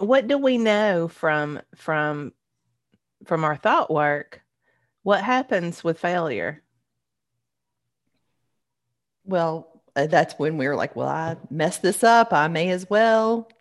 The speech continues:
Speaker 1: That's
Speaker 2: call it
Speaker 1: what,
Speaker 2: my
Speaker 1: yeah, that's
Speaker 2: thing."
Speaker 1: what we do if we're not having thought work. But we know that failure is just one more step to success, right?
Speaker 2: Mm-hmm. Mm-hmm. Mm-hmm.
Speaker 1: I, uh, I,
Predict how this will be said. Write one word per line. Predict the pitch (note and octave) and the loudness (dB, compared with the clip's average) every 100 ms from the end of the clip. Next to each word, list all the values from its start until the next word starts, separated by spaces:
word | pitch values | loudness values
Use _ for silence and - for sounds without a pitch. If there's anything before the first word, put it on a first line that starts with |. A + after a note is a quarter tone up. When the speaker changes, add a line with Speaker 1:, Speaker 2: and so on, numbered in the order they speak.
| _ _ _ - - | _ _ _ -20 -2
Speaker 1:
That's | G3+ A3+ | 2 4
Speaker 2:
call | C#3+ | 6
it | |
Speaker 1:
what, | B3 - | 4 4
Speaker 2:
my | A#3 | 2
Speaker 1:
yeah, | F3 D3 | 0 0
that's | F#3+ A3 | 0 0
Speaker 2:
thing." | - | 0
Speaker 1:
what | F#3+ | 0
we | F#3 | 0
do | F#3 F#3 | 0 -2
if | F3+ | -2
we're | D#3+ | -2
not | D#3+ G#3 - | 0 0 0
having | G3 D3+ D3 | -2 -2 -4
thought | D#3+ D#3 | -2 0
work. | D#3 E3+ C#3+ | 2 0 0
But | F3+ E3 | -2 -2
we | E3 A3 | -2 -2
know | A3+ D#4 D4 | -2 -4 -4
that | F#3 - | -4 -6
failure | - A3+ C#4+ C4 G3 | -6 -2 -2 -2 -4
is | F#3+ - | -6 -8
just | F#3+ - - | -12 -12 -10
one | E3 F3+ F#3+ | -4 -2 -2
more | F#3 F3 | -4 -6
step | - A3+ A#3 - | -8 -6 -6 -6
to | - | -12
success, | D#3+ - - A3 A3+ - - | -12 -14 -10 -10 -10 -14 -12
right? | E3 F#3 G#3+ G3 | -10 -8 -10 -14
Speaker 2:
Mm-hmm. | E3+ D#3+ _ - | -18 -20 _ -10
Mm-hmm. | G#3 B3+ B3 B3+ G3 | -4 -2 -4 -6 -8
Mm-hmm. | G#3+ D4 - _ _ - | -6 -6 -10 _ _ -2
Speaker 1:
I, | G3+ A3 | 0 2
uh, | F#3 E3+ E3 D3 - - | 2 0 0 -2 -4 -2
I, | F#3+ | -2